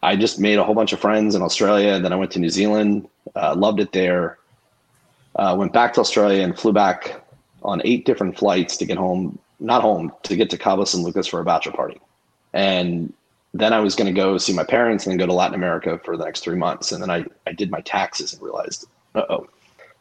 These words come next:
I, I owed money. So I was like, "All right, back to the workforce." So I, I rejoined the financial institution that I worked at before.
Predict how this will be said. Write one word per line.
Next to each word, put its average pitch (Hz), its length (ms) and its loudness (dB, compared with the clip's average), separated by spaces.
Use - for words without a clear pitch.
I, 85 60 -2
I 107 220 0
owed 196 180 0
money. 80 240 -6
So 127 180 4
I 123 40 6
was 117 100 4
like, 117 80 2
"All 117 80 6
right, 90 180 0
back 95 200 -2
to - 60 -6
the 87 60 -2
workforce." - 460 -6
So 104 140 2
I, 98 80 4
I - 140 2
rejoined 104 480 4
the 90 40 -2
financial 90 360 -2
institution 92 580 -2
that 98 100 4
I 90 40 4
worked - 500 -2
at 69 160 0
before. 131 600 2